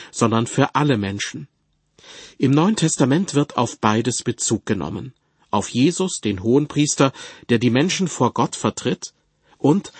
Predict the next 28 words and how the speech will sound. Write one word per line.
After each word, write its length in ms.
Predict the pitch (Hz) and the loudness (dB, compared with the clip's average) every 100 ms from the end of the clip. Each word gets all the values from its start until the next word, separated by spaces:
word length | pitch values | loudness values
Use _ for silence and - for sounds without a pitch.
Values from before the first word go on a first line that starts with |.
| - | -8
auf 240 | - 113 - | -2 -2 -2
Jesus, 580 | 120 139 156 147 - - | 0 0 0 -2 -2 -2
der 160 | 107 | -2
sich 180 | 101 101 | -2 -2
selbst 440 | - 113 - - - | 0 0 -2 -8 -4
geopfert 540 | 123 117 - 104 - | -2 -4 -4 -6 -6
hat. 300 | - - - _ _ _ _ _ _ - | -10 -12 -20 _ _ _ _ _ _ -8
So 200 | 107 95 | -4 0
heißt 240 | 147 - | 0 0
es 160 | 151 - | -4 -4
zum 160 | - 101 | -4 0
Beispiel 420 | 117 - 127 117 - - - | 0 0 0 0 -4 -8 -2
ganz 220 | 143 - | -2 0
am 160 | 127 | 0
Anfang 400 | 120 147 - 113 | 2 0 0 -2
von 200 | 104 113 | 0 0
Hebräer 560 | 107 110 101 120 120 - | 0 -2 0 0 0 0
acht: 340 | 143 - - - _ _ _ _ - | -2 -6 -18 -20 _ _ _ _ -2
„Das 240 | 120 151 | -2 0
ist 220 | - - 135 | -4 -4 0
nun 160 | 131 | 0
die 160 | 139 123 | 0 0
Hauptsache 560 | 107 110 - 104 - | 0 0 0 0 0
bei 180 | 98 107 | 0 0
dem, 360 | 101 120 139 113 | 2 2 2 0
wovon 420 | 113 - 113 107 | -2 0 -2 2
wir 160 | 117 107 | 0 2
reden. 420 | 110 107 101 | 0 -2 -8